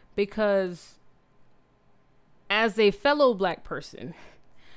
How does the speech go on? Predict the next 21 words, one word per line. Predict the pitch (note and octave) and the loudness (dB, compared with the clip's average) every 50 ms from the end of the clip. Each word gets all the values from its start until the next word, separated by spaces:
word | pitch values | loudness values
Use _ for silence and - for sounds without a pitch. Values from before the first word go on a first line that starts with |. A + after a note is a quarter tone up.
| - - - - - _ - | -20 -20 -20 -20 -8 _ -2
I | F#3 A#3 C4 C#4+ C#4+ D4 | 0 0 2 2 2 2
know | C#4+ C4+ C4+ C4+ C4 B3+ B3+ B3 | 2 2 4 4 4 4 4 4
how | A3 G3+ A3+ A3+ A3+ G#3+ G3+ G3 | 4 2 0 2 2 2 2 0
hard | E3+ - - G#3+ G#3+ A3+ A3+ | 0 -2 0 2 2 4 2
it | A#3 G#3+ | 2 0
is | G3+ F#3+ F#3 F3+ F3 E3+ E3+ - - - - - | 0 0 0 0 -2 -2 -4 -4 -8 -16 -18 -10
to | - - G3+ F#3 | -6 -6 -6 -4
just | E3 F3 F#3+ F3+ - - | -4 -4 -4 -4 -4 -6
succeed | - F3 - - - - G#3 F#3+ F#3 F3+ F3 E3 D#3 D#3+ D#3+ - _ _ - - _ _ _ - - - _ | -8 -8 -8 -10 -10 -8 -6 -6 -6 -6 -6 -8 -10 -10 -14 -16 _ _ -20 -20 _ _ _ -20 -20 -8 _
in | G3 G#3 G3+ | 0 2 2
America | G3+ G3 F#3 F3+ F3 E3+ E3 E3 - - E3+ D#3+ - | 2 2 2 2 0 0 -2 -4 -4 -6 -6 -6 -6
with | - D#3+ F3 F3+ E3+ - | -6 -4 -4 -4 -4 -4
everything | - E3+ E3+ E3+ E3 D#3 E3+ E3 D#3 | -4 -4 -4 -4 -6 -4 -6 -6 -4
going | D#3+ D#3+ D#3 D#3 D3+ | -4 -6 -6 -6 -8
on, | - - - - | -10 -12 -8 -6
like, | E3+ E3+ D#3+ D#3+ - - | -6 -6 -6 -8 -12 -2
with | E3+ G#3 A#3 B3 A#3 A3 G3 | 4 6 6 6 4 2 -2
the | G3 A3 G#3 | 0 4 4
environment | F#3+ F3+ E3 D#3 F3+ F3+ F#3 F#3 F#3 F#3 F3 D#3 D#3+ | 4 4 4 4 4 4 4 4 4 2 0 -2 -2
going | D#3+ E3 E3 D#3+ D#3 - | -4 -4 -4 -4 -6 -8
on | - D3+ D3 D3+ - - E3 | -10 -12 -12 -12 -12 -14 -18